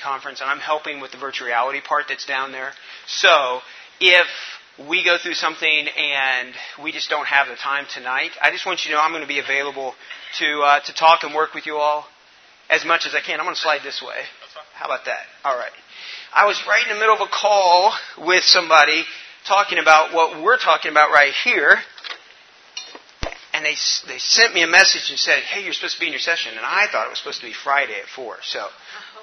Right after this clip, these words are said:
Speaker 1: But thankfully, I've got everything prepared. Let me give you a little, let me just pray. And that'll give me a chance to get my heart rate to settle from that, you know, high-impact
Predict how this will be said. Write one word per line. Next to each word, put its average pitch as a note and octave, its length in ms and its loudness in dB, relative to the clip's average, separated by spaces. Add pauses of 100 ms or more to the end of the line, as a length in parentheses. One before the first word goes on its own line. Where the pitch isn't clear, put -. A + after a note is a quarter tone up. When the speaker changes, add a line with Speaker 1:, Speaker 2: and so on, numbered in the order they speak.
(720)
Speaker 1:
But - 80 -8
thankfully, G#3 360 2
I've D3+ 140 4
got D#3+ 220 6
everything F#3+ 320 4
prepared. D#3 400 -2
Let A3 80 -2
me C#4+ 80 0
give C4 100 0
you A3+ 120 4
a - 20 0
little, F#3+ 240 2
let A3+ 100 2
me C#4 160 0
just E3 180 -8
pray. D3 260 0 (580)
And D3+ 100 -4
that'll F#3 160 2
give F#3 80 -10
me E3+ 120 -2
a - 20 -2
chance D#3+ 220 -4
to D#3 80 -8
get D3+ 80 -6
my C3 100 -2
heart D3+ 220 2
rate D3 180 -2
to C3+ 80 -8
settle C3+ 360 -2
from B2+ 180 -12 (360)
that, C3 360 -4
you C3+ 80 -12
know, A#2 160 -8 (400)
high-impact D3 580 2